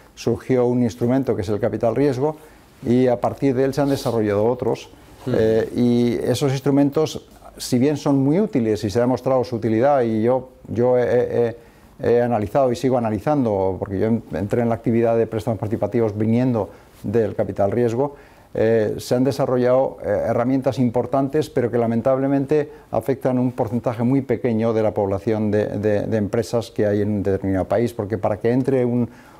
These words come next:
Speaker 1: un, eh, un profesional de capital riesgo tienen que cumplirse unas características que es difícil que se cumplan inicialmente, eh, en, en, en las empresas que, que se desarrollan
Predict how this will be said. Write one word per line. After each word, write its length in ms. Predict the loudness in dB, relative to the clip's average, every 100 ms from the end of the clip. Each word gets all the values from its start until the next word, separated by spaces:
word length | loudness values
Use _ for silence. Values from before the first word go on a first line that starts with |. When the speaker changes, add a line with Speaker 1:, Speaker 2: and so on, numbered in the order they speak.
| -6
Speaker 1:
un, 240 | 0 2
eh, 280 | 2 2 0 -6 -20 -6
un 180 | -2 0
profesional 500 | 0 -2 -2 0 0
de 80 | 0
capital 380 | 0 0 0
riesgo 240 | 0 -2 0
tienen 220 | 0 0
que 40 |
cumplirse 320 | -2 -2 -2 -2
unas 160 | -2
características 720 | -2 -2 -2 -4 -2 -2 -2
que 240 | -2 0 0
es 140 | 0
difícil 400 | -2 -2 -2 -2
que 80 | -4
se 140 | -4
cumplan 360 | -4 -2 -2 -4 -6 -20 -20 -4
inicialmente, 800 | -2 0 0 0 0 -2 -2 -4 -6 -20 -12 -2
eh, 340 | 0 0 0
en, 120 | 0
en, 240 | 0 0 0
en 280 | 0 0 0
las 180 | -2
empresas 440 | -4 -4 -2 -2 -4
que, 300 | 0 0 0
que 100 | -2
se 120 | -2
desarrollan 580 | -2 -2 0 0 0 -2